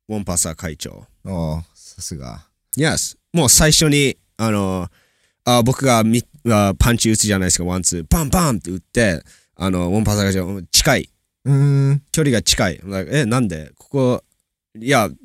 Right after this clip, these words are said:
Speaker 1: 相手も当てられるからそこだと。
Speaker 2: うんうんうん。
Speaker 1: って言って、自分の、相手のことを、自分のことも考えないと、ミット打ち。
Speaker 2: うん。
Speaker 1: あ、that's距離の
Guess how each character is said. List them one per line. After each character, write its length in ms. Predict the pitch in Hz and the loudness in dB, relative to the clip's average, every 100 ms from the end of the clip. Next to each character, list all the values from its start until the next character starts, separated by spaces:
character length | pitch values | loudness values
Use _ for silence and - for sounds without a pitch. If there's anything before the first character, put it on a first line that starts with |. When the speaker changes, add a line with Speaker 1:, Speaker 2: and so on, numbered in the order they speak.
| - - | -10 2
Speaker 1:
相 220 | 151 196 | 4 6
手 100 | 220 | 4
も 160 | 151 | 4
当 60 | 104 | 2
て 100 | 123 | 2
ら 120 | 113 | 2
れ 120 | 110 | 2
る 80 | 110 | 0
か 120 | 107 | -4
ら 80 | 76 | -4
そ 120 | 82 87 | -4 -4
こ 120 | 90 | -6
だ 140 | 82 | -8
と。 160 | - - | -10 -2
Speaker 2:
う 80 | 147 | 0
ん 20 | |
う 40 | |
ん 40 | 127 | 0
う 200 | 123 117 | 0 0
ん。 20 | |
Speaker 1:
っ 40 | 113 | -2
て 80 | |
言 80 | 104 | -4
っ 40 | 73 - 233 143 | -8 -2 0 0
て、 60 | 69 | -2
自 180 | 80 98 | -8 -4
分 220 | 104 104 | -2 -2
の、 300 | 104 95 80 _ _ | -2 -2 -6 _ _
相 200 | 117 135 | 0 2
手 80 | 147 | 2
の 100 | 139 | 0
こ 140 | 143 | 0
と 140 | 139 131 | 0 0
を、 40 | |
自 220 | 95 113 | 0 0
分 140 | 113 156 | 0 2
の 60 | |
こ 120 | 156 160 | 0 0
と 120 | 175 | 0
も 120 | 120 | 0
考 160 | - 104 98 | -2 -2 0
え 100 | 95 | -2
な 100 | 85 | -2
い 80 | 82 | -8
と、 100 | 69 | -10
ミ 140 | 82 | -12
ッ 40 | - | -12
ト 120 | 76 | -12
打 80 | 76 | -12
ち。 300 | - 60 - - | -12 -14 -16 -8
Speaker 2:
う 80 | |
ん。 240 | 120 110 107 | -6 -2 -2
Speaker 1:
あ、 260 | 107 92 98 | -4 -6 -10
that's 240 | - - - | -6 -4 -2
距 160 | - 131 | 0 2
離 120 | 110 | 0
の 220 | 82 69 | -2 -10